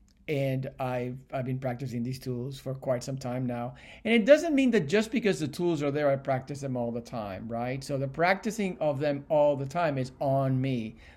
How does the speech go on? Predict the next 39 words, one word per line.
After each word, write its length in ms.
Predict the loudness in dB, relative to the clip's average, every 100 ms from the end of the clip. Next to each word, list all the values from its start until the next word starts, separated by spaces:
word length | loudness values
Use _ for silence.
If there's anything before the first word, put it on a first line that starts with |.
| -6
That 220 | -2 0
is 120 | -2
part 260 | -4 -2 -2
of 100 | -2
taking 320 | -4 -2 -2
responsibility 800 | -4 -4 -4 -4 -4 -4 -4 -4
for 180 | -4 -6
all 240 | -2 -2 -4
things 340 | -4 -4 -4
Vincent. 500 | -4 -4 -4 -10 -12 -18 -20 -6
I 180 | -2 0
get 560 | -2 2 4 4 -2 -10
to 400 | -8 -6 -6 -8 -12 _ -8
really 800 | 2 6 8 6 6 2 -4 -12 _ _ _ -6
make 400 | 2 6 6 4
use 640 | 0 2 6 6 6 4 -2
of 100 | -4
the 80 | -4
tools 400 | -4 -4 -2 0
that 160 | 0 -2
I 60 |
have. 500 | -4 -6 -6 -8 -8
That 160 | -4 -2
is 140 | -2
the 100 | -6
best 360 | -4 -2 -2 -4
I 100 | -4
can 160 | -4
do. 200 | -4 -4 -4
I 140 | 0
also 240 | 0 0 -2
need 180 | -4 -4
to 120 | -2
remember 680 | 0 -2 -4 -6 -8 -10 -16 -20 -20 -20 -18 -4
that 260 | -2 -2 -12 -20 _
everything 540 | 2 4 4 2 -2 -2
passes 640 | -2 -2 -4 -8 -14 -16 -8
and 80 | -4
that 160 | -4